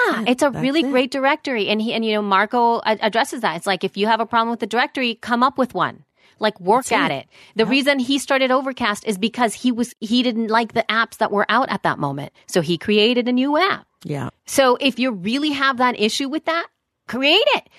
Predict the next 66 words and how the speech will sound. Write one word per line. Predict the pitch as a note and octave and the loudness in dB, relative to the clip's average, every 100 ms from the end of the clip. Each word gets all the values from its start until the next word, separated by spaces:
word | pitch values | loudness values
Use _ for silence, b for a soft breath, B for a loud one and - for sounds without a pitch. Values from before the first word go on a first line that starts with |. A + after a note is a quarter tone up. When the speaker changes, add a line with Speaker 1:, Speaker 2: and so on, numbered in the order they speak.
| B B | B B
Speaker 2:
Why | G#3+ C4 D#4+ F#4 | 0 2 2 2
do | F4 | 2
you | E4+ | 2
want | C4 C#4 D#4 | 2 2 0
somebody | - D4 D4+ B3 | -2 -4 -2 0
else | C#4+ - | -2 -2
to | |
have | C4+ C4+ | -2 -2
control | - B3+ - C#4+ C4+ G#3 G3+ | -2 -6 -2 2 4 4 4
over | G3 G3 | 2 2
your | G#3 G#3 | 0 -2
content? | - C#4+ D4 A3 - | -2 -2 -2 -4 -2
And | G#3+ | 0
then, | A3 | 0
you | A3 | 0
know, | A3+ | 0
when | A3 A3+ | 0 -2
you | G#3+ | -2
were | |
talking | G#3+ C4+ D4+ B3 | -2 -4 -2 -2
about | F#3 D#3+ | 0 0
that, | E3 D3+ F#3+ | 0 -2 0
yeah, | C4+ D4+ | 0 0
it, | - - - B B B | -2 -6 -8 B B B
to | - | -2
me, | C4+ E4 D4 - | 0 2 0 -2
podcasting | B3 B3+ B3+ B3 - A#3 G#3+ | 0 0 0 -2 -2 -4 -2
is, | G#3+ A3+ A3+ A3+ G3+ - - | 0 2 2 0 -4 -14 -10
we | F#3 A3+ | -4 -4
still | - - B3+ D4 F4 | -4 -4 2 4 4
can | E4+ C4+ G#3+ | 2 0 2
get | G3 F3+ | 2 2
behind | F3 E3+ E3+ | -2 -2 -2
the | D#3+ | -2
microphone | D#3 D3+ D3+ D#3 D3 C#3+ B B - | -2 -4 -4 -4 -4 -6 B B -4
and | F#3+ | 0
we | G3 | 0
can | - F3+ | -2 -8
still | - - G3 A3 | -8 -2 0 0
say | - G3 F#3+ | -2 -2 2
all | F#3 | 2
this | E3 D#3 | 0 -4
stuff. | - C#3+ | -4 -4
I | - | -2
mean, | E3+ E3+ D#3 | -4 -4 -2
we | A3 | 0
are | B3 | 0
going | A3 A3 G#3 | 2 0 2
into, | F#3+ G3 | -2 0
like, | F#3 F3 | 0 0
a | |
political, | - E3 D#3+ F3 F#3 F#3+ F3+ F3 | -4 -4 -2 2 2 2 2 4
like, | E3 D3 | 2 -2
craziness | - E3+ E3+ D#3+ D#3 C3 - | -4 -2 0 0 -6 -8 -8
now | D#3 C3 A#2 | -8 -6 -6
from | E3+ E3 | -4 -2
the, | D#3+ | -4
t-, | - - E3 D#3+ | -8 -6 -6 -4
from | E3+ | -2
now | E3+ G3+ | 0 0
to | G#3+ | -2
the | F3+ | -4
end | E3 E3 | -4 -4
of | |
the | D#3 | -6
year. | D3 A#2+ | -8 -10